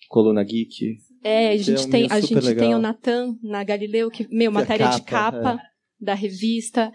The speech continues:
Speaker 2: A gente tem o André Cáceres no Estadão, que
Speaker 1: Sim.
Speaker 2: é, tipo, brother de todo mundo <laughs> na ficção científica.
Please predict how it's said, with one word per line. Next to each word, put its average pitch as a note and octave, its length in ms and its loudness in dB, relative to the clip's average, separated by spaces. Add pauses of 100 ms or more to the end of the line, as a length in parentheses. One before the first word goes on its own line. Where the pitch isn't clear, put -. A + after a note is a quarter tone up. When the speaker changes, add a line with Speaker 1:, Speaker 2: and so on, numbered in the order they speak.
(320)
Speaker 2:
A G#3 80 2
gente A3 240 -2
tem A3+ 120 0
o A3 40 2
André A3 180 2
Cáceres A3 560 -2
no A3 80 2
Estadão, A3 540 2
que A3 140 -6
Speaker 1:
Sim. A#3 40 8
Speaker 2:
é, A#3 60 6
tipo, - 240 -2
brother G#3+ 360 4
de G#3+ 140 -6
todo C4 240 0
mundo C4+ 240 6
<laughs> - 20 4
na A#3+ 140 4
ficção B3 540 0
científica. A3+ 840 -6